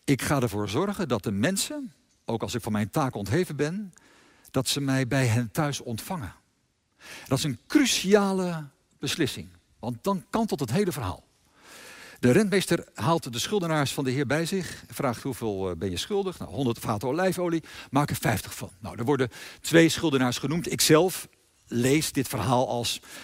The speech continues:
dat zijn de twee van een reeks. Overal worden schulden vergeven, worden weggedaan.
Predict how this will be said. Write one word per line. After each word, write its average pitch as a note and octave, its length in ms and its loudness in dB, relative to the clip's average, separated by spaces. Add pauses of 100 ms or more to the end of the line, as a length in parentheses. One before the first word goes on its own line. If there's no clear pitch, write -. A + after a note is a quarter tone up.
dat - 120 -4
zijn B2+ 120 2
de A#2 80 0
twee B2+ 260 2
van C#3 100 0
een C3 120 6
reeks. - 540 0 (120)
Overal D3+ 300 0
worden B2 220 -2
schulden A2+ 460 -2 (340)
vergeven, B2+ 460 4
worden G2 180 -8
weggedaan. G#2+ 460 -2